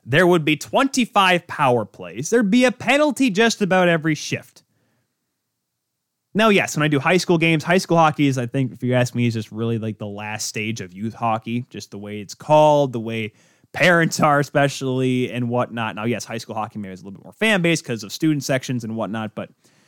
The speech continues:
I, I remember I did a game. I went from one night doing a game at Davenport University, and the next night I worked with Harrison Watt doing a Ferris State game. The game is night and day. A C H A for me is just glorified high school hockey with a college degree attached to it.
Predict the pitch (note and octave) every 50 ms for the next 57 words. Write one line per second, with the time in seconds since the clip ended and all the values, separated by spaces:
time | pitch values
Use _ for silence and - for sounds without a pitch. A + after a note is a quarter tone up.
0 | _ _ _ _ _ _ _ _ _ _ _ _ _ _ _ _ _ _ _ _
1 | _ _ - B2 B2+ - _ - D3+ F3 F#3 G#3 A#3+ B3 A#3+ A#3 G#3 F3 D#3+ E3
2 | E3+ E3 D3 B2+ B2+ C#3 C3+ C3+ C#3 C3 G2+ A#2+ B2+ B2 C#3+ D3 C#3 - - -
3 | - C3 B2 B2 D3 F3+ G#3 G#3+ G#3 G3+ F3+ D#3+ - D#3+ D#3 D3+ C#3+ B2+ B2+ C3+
4 | C3+ C3 B2 A#2 - A#2+ A#2 C3 B2 B2+ A#2 - A#2+ B2 A2 A#2 A#2+ A2+ A2 A2
5 | A2+ G#2+ - - A2 A2+ A2 E2+ G2 G2+ G2+ G#2 A2 C3+ D3 - - C#3+ C#3 C3
6 | A#2 A#2+ A#2+ B2+ A#2+ - G#2+ - - C3+ C3+ C3 - C#3 B2+ A#2+ A#2 A2+ - -
7 | A2+ G#2+ G#2 - B2+ A2+ A2 G#2 - - G#2+ G2 - F2 E2+ F2 A#2 - C#3 C3+
8 | C3+ - D#3 D#3+ F#3 G#3 G#3+ C3+ C#3+ C#3+ B2+ A#2 A#2 A#2+ B2 B2 A#2 C#3 D#3+ D#3
9 | - - B2+ A#2+ A2+ - B2 G#2+ F#2 E2 - - C#3+ G3 A#3 A3 - D#3+ C#3+ C3+
10 | C3 - B2 A#2 G#2 A2 G2 G#2 G#2 G2 G2+ G2+ G2 - - - A#2 A#2+ A#2+ A#2
11 | - A2+ G#2+ - A#2+ A2 A2+ - - B2 A2 A2 A2 G#2+ A#2 C3 - C3+ A#2+ A2
12 | - - - - A2+ A2 A2 A2 - - G#2+ F2 - G#2+ G#2 F#2+ - - F2+ -
13 | - - - - D#2+ -